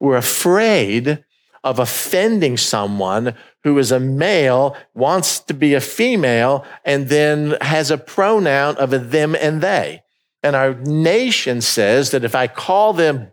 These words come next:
Bob or him, that somehow, and this has actually happened in other countries, I can be arrested and thrown in jail and charged with a crime.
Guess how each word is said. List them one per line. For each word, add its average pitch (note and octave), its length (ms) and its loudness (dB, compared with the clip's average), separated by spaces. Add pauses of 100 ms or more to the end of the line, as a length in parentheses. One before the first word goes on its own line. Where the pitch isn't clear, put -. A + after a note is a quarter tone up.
Bob C3+ 480 0
or A2+ 140 0
him, C3 500 0 (380)
that C3 100 0
somehow, D3+ 800 0 (220)
and A2 120 -4
this A#2+ 140 -2
has A2+ 140 -4
actually B2 340 -2
happened A2+ 400 -4
in G2+ 120 -4
other G2 200 -2
countries, A#2 640 -4 (280)
I C3+ 120 -4
can C3+ 100 0
be D3 140 2
arrested D#3+ 640 -2 (240)
and G#2 120 -6
thrown C3+ 280 0
in B2+ 140 0
jail B2 600 2 (180)
and C3 140 -2
charged C3+ 480 -2
with A2 140 -4
a C3 40 -2
crime. - 680 -4